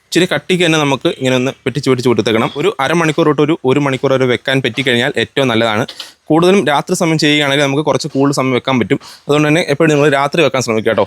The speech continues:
അപ്പോൾ ഞാൻ പറഞ്ഞതിൻ്റെ കൂട്ട് നമുക്ക് ഈ പറഞ്ഞ മുഴുവൻ പാടുകളും, നമുക്ക് വട്ടച്ചൊറി വന്നിട്ടുണ്ടെങ്കിൽ, അല്ലെങ്കിൽ നമ്മുടെ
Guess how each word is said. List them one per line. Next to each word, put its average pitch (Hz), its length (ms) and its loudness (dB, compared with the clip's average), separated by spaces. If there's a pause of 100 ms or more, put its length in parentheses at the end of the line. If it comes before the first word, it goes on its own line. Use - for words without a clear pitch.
അപ്പോൾ 120 160 -4
ഞാൻ 120 100 -2
പറഞ്ഞതിൻ്റെ 131 300 0
കൂട്ട് 135 160 0 (380)
നമുക്ക് 139 220 0
ഈ - 60 0
പറഞ്ഞ 147 180 0 (140)
മുഴുവൻ 185 400 2
പാടുകളും, 131 320 2
നമുക്ക് 131 220 -2
വട്ടച്ചൊറി 147 360 0
വന്നിട്ടുണ്ടെങ്കിൽ, 123 480 -2
അല്ലെങ്കിൽ 123 220 0
നമ്മുടെ 120 320 -2